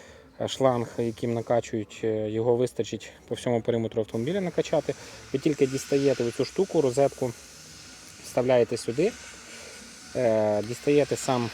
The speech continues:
шланг і можете по кругу автомобіля накачати. Є також піна, е, для того, щоб заклеїти колеса, якщо необхідно. Автомобіль версії сім місць, є шторка, як ви вже мо-, могли побачити.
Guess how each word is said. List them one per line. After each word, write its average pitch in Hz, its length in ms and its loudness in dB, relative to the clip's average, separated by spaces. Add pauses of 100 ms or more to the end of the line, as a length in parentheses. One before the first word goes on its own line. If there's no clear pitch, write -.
шланг 202 360 0 (100)
і 160 80 -2
можете 151 340 0
по - 120 -6
кругу 147 220 2
автомобіля 131 420 0
накачати. 120 460 0
Є 139 100 4
також 123 280 -4
піна, 123 320 -2 (760)
е, 107 280 0
для 110 260 2
того, 117 200 2
щоб 113 220 -6
заклеїти 113 600 0
колеса, 180 320 2
якщо 165 200 -2
необхідно. 151 440 -2
Автомобіль 143 380 0
версії 135 360 0
сім 120 320 -4 (600)
місць, 170 500 -4
є 117 500 0 (260)
шторка, 190 420 -2
як 170 180 -2
ви 156 60 -2
вже 143 120 -4
мо-, 147 220 -4 (280)
могли 143 300 -4
побачити. 135 720 -6